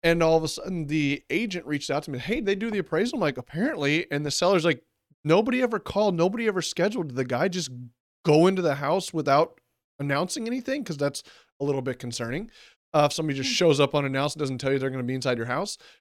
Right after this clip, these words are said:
Speaker 1: And I call the lender and I'm like, "Hey, did you guys do the appraisals?" "Oh yeah, they just did a, a drive-by appraisal." Like, okay. So
Speaker 2: On
Speaker 1: you
Speaker 2: a, on a refi?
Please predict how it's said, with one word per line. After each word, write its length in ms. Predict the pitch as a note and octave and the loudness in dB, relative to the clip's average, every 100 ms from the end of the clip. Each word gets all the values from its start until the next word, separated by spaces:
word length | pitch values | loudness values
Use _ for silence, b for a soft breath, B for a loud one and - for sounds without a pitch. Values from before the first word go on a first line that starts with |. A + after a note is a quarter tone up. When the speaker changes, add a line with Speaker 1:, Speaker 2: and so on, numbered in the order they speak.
| _ | _
Speaker 1:
And 160 | D3+ D3+ | 0 4
I 160 | D3+ D#3 | 4 2
call 560 | - F3+ A#3 A3 D#3+ | -2 0 4 4 4
the 680 | D3+ C#3 D3 C#3+ C3 C3 C3 - | 0 -2 2 2 2 0 -4 -10
lender 460 | - C#3+ A#3+ C4 D3+ | -8 -2 0 2 2
and 80 | D#3 | 2
I'm 80 | E3+ | 0
like, 140 | C3+ | -2
"Hey, 180 | E3 A#3+ D3+ _ | -2 -6 -8 _
did 140 | C3 F#3 | -10 -6
you 60 | |
guys 100 | C4 | -4
do 120 | A#3 G3 | -4 -4
the 100 | F3+ | -2
appraisals?" 460 | F3+ A3+ F3 C#3+ - | -2 -2 -2 -4 2
"Oh 140 | G3+ | 4
yeah, 240 | G3+ G3 | 4 2
they 100 | F3+ | 2
just 180 | F#3 F3 | -2 -2
did 160 | G3 F3 | -2 0
a, 160 | D#3 | 0
a 60 | C#3 | 0
drive-by 380 | D3 D#3+ D#3+ C#3+ | 0 0 2 -2
appraisal." 420 | - D#3 - - b b _ - | 0 -4 -6 -12 b b _ -6
Like, 180 | D#3+ - _ _ _ _ _ _ _ _ _ _ _ - | -6 -6 _ _ _ _ _ _ _ _ _ _ _ -2
okay. 440 | E3+ F3 F#3+ A#3+ _ - | 0 2 2 0 _ -6
So 120 | C#3+ | -2
Speaker 2:
On 60 | |
Speaker 1:
you 60 | F3 | -2
Speaker 2:
a, 120 | B2 C3+ | -4 -14
on 100 | A#2+ | -14
a 60 | A2+ | -10
refi? 480 | C3+ D#3+ A3 A3+ | -10 -10 -10 -12